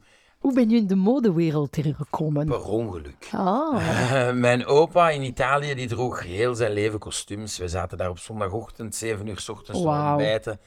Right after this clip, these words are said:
Speaker 2: Die man zat daar met zijn gelakte bruine laké schoenen, met zijn pikzwart kostuum en met zijn zelfgeknoopt strikje aan.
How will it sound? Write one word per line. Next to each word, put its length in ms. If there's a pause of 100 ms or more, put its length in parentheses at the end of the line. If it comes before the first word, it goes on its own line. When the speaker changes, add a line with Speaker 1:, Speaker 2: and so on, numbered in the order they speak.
(400)
Speaker 2:
Die 140
man 240
zat 160
daar 180
met 120
zijn 180
gelakte 680
bruine 580
laké 500
schoenen, 640
met 100
zijn 320 (420)
pikzwart 580
kostuum 540
en 80
met 120
zijn 160
zelfgeknoopt 760
strikje 560
aan. 400